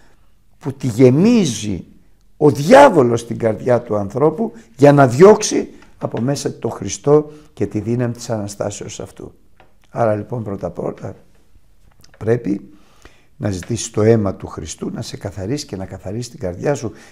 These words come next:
γιατί μόνο το αίμα του Χριστού καθαρίζει την καρδιά των ανθρώπων. Αλλά πρέπει να καθαρίσεις και τη συνείδησή σου, από έργα του σκότους, από έργα πονηρά που έχεις κάνει. Και κατακρίνει την καρδιά σου,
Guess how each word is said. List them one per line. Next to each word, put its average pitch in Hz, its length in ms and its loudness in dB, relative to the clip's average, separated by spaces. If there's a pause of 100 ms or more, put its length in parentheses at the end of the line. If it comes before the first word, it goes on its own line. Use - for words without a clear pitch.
γιατί 120 320 -2
μόνο 170 640 4 (300)
το - 80 -6
αίμα 104 320 2
του - 120 -16
Χριστού - 420 -12
καθαρίζει 92 500 -8
την 90 140 -14
καρδιά 87 380 -6
των 87 200 -10
ανθρώπων. - 500 -10 (520)
Αλλά 98 180 -8
πρέπει 98 240 -10
να 98 60 -8
καθαρίσεις 98 460 -12
και 107 80 -14
τη 101 140 -18
συνείδησή 113 560 -12
σου, - 220 -18 (520)
από 95 240 -8
έργα 104 240 -6
του - 120 -16
σκότους, 170 520 -10
από - 200 -14
έργα 107 220 -12
πονηρά - 540 -12 (280)
που 113 100 -4
έχεις - 240 -4
κάνει. 214 380 2 (1400)
Και 123 400 6
κατακρίνει 160 960 2
την 127 160 -6
καρδιά 113 460 2
σου, - 260 -10